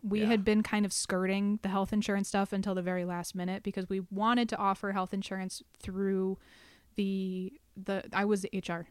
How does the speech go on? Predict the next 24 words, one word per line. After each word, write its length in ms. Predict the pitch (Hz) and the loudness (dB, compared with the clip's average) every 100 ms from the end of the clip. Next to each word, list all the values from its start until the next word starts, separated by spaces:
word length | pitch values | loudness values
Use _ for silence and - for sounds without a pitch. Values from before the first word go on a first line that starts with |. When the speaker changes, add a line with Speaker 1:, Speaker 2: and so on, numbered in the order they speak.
| - | -10
Speaker 1:
basically. 360 | 170 - 170 - - - 208 | -10 -8 -10 -12 -20 -10 2
We 100 | 208 | 6
wanted 240 | 254 302 | 8 8
to 60 | 220 | 6
continue 320 | 240 240 226 | 4 6 6
offering 340 | 196 208 202 | 4 2 0
health 200 | 196 185 | 2 0
insurance, 460 | 208 196 196 185 185 | 0 -2 -2 -2 -6
but 440 | 190 196 190 185 - _ - | -2 0 0 -2 -8 _ -6
the 440 | 196 196 196 185 - | -2 -2 -4 -6 -8
categorization 1080 | - 202 196 190 185 196 202 - 190 190 185 | -2 0 0 -2 0 2 2 2 0 -2 -4
of 220 | 190 185 | -2 -2
the 80 | 180 | -4
position 580 | - 180 175 180 - 185 | -4 -2 0 -2 -2 -2
was 120 | 175 | -4
contract. 520 | - 170 165 - - - - | -4 -6 -6 -10 -16 -20 -16
Speaker 2:
Mm-hmm. 220 | 117 95 | -14 -12
Speaker 1:
So 280 | 190 202 214 | -6 2 2
it 40 | 202 | 4
was 180 | 208 | 2
sort 200 | - 214 | 2 2
of 100 | 208 | 2
like, 200 | 202 185 | 2 -2
we, 100 | 196 | -4